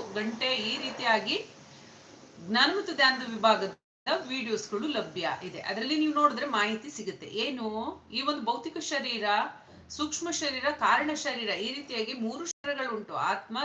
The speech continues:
ಜೀವಾತ್ಮ, ಮತ್ತೆ ಈ ಮೂಲ ಪಂಚತತ್ವದ ದೇಹ. ಈ ಪಂಚತತ್ವದ ದೇಹ ಏನ್ ಕಣ್ಣಿಗೆ ಕಾಣ್ತಾ ಇದೆ, ಇದಕ್ಕೆ ಭೌತಿಕ ಶರೀರ ಅಂತ ಕಾಣ್ತೇವೆ, ಆ, ಭೌತಿಕ ಶರೀರ ಅಂತ ಹೇಳ್ತೇವೆ.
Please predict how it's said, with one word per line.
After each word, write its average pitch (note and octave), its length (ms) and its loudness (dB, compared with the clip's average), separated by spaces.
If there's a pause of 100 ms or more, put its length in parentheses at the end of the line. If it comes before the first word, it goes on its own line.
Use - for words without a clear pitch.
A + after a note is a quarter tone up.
ಜೀವಾತ್ಮ, G#3+ 520 -4 (580)
ಮತ್ತೆ C4 220 -2
ಈ B3+ 260 -2
ಮೂಲ B3+ 260 -2
ಪಂಚತತ್ವದ G#3+ 640 -6 (200)
ದೇಹ. D4 240 -2 (580)
ಈ C4+ 100 0
ಪಂಚತತ್ವದ D#4 680 -4
ದೇಹ C4+ 340 -2
ಏನ್ B3 260 -6
ಕಣ್ಣಿಗೆ A#3+ 300 -6
ಕಾಣ್ತಾ G3+ 400 -2
ಇದೆ, G3 140 -6
ಇದಕ್ಕೆ D4 220 -8
ಭೌತಿಕ A#3+ 340 -2
ಶರೀರ A3+ 400 -2
ಅಂತ G3+ 200 0
ಕಾಣ್ತೇವೆ, F#3 640 -6 (460)
ಆ, G#3 80 4 (320)
ಭೌತಿಕ C#4+ 280 0
ಶರೀರ A3+ 420 0
ಅಂತ G3 160 -2
ಹೇಳ್ತೇವೆ. F#3 840 -6